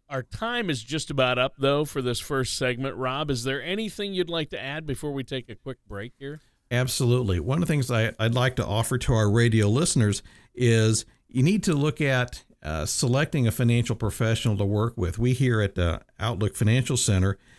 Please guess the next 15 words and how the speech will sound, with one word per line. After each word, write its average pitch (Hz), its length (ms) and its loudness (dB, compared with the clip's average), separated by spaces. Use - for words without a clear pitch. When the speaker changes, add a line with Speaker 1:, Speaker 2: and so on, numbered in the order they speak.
Speaker 2:
we 135 120 0
want 156 220 2
to 120 60 6
help 131 220 4
you 113 100 4
create 120 340 2
an 101 100 4
income 135 380 4
plan 143 280 0
that's 107 220 0
tailored 139 500 0
to 117 100 2
your 123 300 4
unique 123 420 4
scenario, 131 760 2